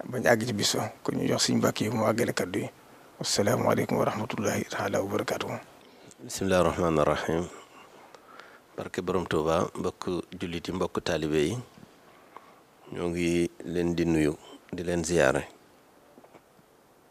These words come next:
Speaker 2: Ni ko Cheikh Mouhamadul Bachir waxe léegi, ci ru-, turu Cheikh Mouhamadul Mountakha, mi nga xam ni mooy xalif général des Mourides. Te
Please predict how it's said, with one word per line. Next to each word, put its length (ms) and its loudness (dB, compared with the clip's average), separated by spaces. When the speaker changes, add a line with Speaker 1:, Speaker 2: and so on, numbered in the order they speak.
Speaker 2:
Ni 140 -10
ko 120 -8
Cheikh 240 0
Mouhamadul 500 0
Bachir 400 2
waxe 260 2
léegi, 340 2
ci 120 -8
ru-, 280 0
turu 380 2
Cheikh 260 4
Mouhamadul 560 0
Mountakha, 560 0
mi 400 0
nga 140 -6
xam 220 -4
ni 100 0
mooy 140 2
xalif 320 -2
général 460 0
des 120 -2
Mourides. 440 -4
Te 360 2